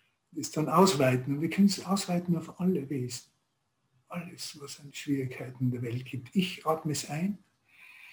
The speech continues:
und sende es als Segen aus.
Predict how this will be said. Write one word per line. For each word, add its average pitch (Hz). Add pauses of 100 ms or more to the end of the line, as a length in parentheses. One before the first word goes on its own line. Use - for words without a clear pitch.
(2000)
und 110
sende 127
es 120
als 117
Segen 123
aus. -